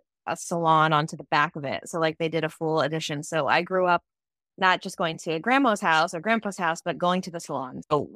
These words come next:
we went over there. I-, if it was during work hours, we would, it was a very much like a neighborhood family type salon. So we would come in and we'd say hi to all the clients.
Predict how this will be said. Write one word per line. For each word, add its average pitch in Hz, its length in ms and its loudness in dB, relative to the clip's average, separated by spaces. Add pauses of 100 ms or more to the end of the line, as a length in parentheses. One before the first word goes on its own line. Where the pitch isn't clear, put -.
(120)
we 180 140 2
went 175 160 2
over 170 200 2
there. 151 480 0 (220)
I-, - 160 -10
if 180 200 0
it 175 100 -4
was 160 160 -6
during 160 240 2
work 226 220 2
hours, 170 420 2
we 160 160 -4
would, 151 180 -2
it - 300 -20
was 185 120 -4
a 190 40 -2
very 214 320 0
much 196 240 -2
like 170 100 -6
a 165 60 -4
neighborhood 160 640 -4
family 147 400 -2
type 139 220 -4
salon. 135 400 -8
So - 200 0
we 147 140 0
would 147 220 -4
come 165 220 -2
in 175 200 2
and 156 100 0
we'd - 120 -10
say - 140 -8
hi - 140 -4
to - 100 0
all - 120 -2
the - 80 -4
clients. 233 640 2